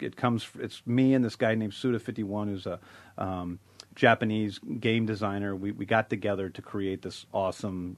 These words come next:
game called Lollipop Chainsaw. You can see all sorts of trailers for it on the internet.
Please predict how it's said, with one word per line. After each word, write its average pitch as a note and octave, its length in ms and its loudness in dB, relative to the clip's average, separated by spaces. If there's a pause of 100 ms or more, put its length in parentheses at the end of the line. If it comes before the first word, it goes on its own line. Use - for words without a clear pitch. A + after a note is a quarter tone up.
game F#2+ 280 -4
called G2 180 -4
Lollipop F2+ 480 -4
Chainsaw. F2+ 480 -6
You F2 80 -8
can F#2 120 -8
see G2 360 -6 (320)
all A2 160 6
sorts A2 240 0
of G2+ 80 -6
trailers G2+ 520 0
for G2+ 240 -4
it F#2+ 40 -4
on F#2 140 -4
the F#2+ 140 -2
internet. A#2+ 480 4